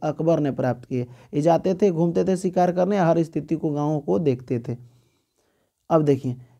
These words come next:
किस ग्रंथ में, देखो पूरे मुगल बादशाह में सबसे अच्छा कोई शासक था तो वो था अकबर, ठीक है। जोधा अकबर देखे ना, तो वही वाला अकबर।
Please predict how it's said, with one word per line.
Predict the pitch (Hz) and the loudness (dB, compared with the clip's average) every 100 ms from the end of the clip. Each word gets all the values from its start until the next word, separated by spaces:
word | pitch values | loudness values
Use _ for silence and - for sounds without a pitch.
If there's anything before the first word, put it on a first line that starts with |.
| _ - | _ 0
किस | 262 269 226 | 2 4 2
ग्रंथ | 175 208 214 202 | 4 4 4 4
में, | 185 147 135 175 | 2 2 -2 -2
देखो | 190 175 | -2 -2
पूरे | - 208 247 | -2 4 6
मुगल | 240 202 202 240 226 | 6 4 2 4 4
बादशाह | 190 175 - 190 | 2 0 0 0
में | 160 | 0
सबसे | 143 - 190 180 247 | -4 -2 -2 0 0
अच्छा | 247 - 180 - 208 | 0 -2 -4 -2 0
कोई | 196 185 | 0 0
शासक | 175 160 180 175 | 0 -2 -4 -4
था | 160 | -2
तो | 160 | 0
वो | 156 | 0
था | 151 156 | 0 -4
अकबर, | - 131 131 120 - - _ - | -4 -4 -2 -4 -6 -16 _ -6
ठीक | 151 214 | 0 4
है। | 165 | 4
जोधा | 127 156 175 175 | 4 4 4 4
अकबर | 170 175 | 2 0
देखे | 185 202 | 0 -2
ना, | 175 | -2
तो | 170 151 | -2 -2
वही | 147 151 | -2 0
वाला | 139 135 | 0 0
अकबर। | 123 123 117 | -2 -4 -6